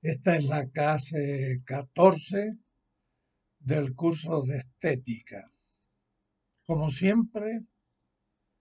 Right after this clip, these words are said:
todavía hipótesis que se van madurando.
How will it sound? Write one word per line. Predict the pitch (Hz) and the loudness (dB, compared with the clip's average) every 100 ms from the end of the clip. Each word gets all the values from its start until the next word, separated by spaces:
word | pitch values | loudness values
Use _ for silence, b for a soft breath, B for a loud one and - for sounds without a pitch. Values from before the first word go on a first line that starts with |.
| _ _ _ _ | _ _ _ _
todavía | - 139 143 139 147 156 170 170 165 - _ | -2 0 2 2 0 0 0 -2 -4 -8 _
hipótesis | 160 139 - 175 190 - 185 175 185 180 190 - - 180 _ _ _ | -8 -6 0 2 2 2 -4 -2 -4 -4 -6 -14 -16 -20 _ _ _
que | 156 | -8
se | 127 - 139 | -6 -6 -4
van | 127 151 156 151 | 0 0 2 0
madurando. | 147 143 135 127 139 139 139 120 117 - | -2 -2 0 0 0 0 0 -2 -6 -14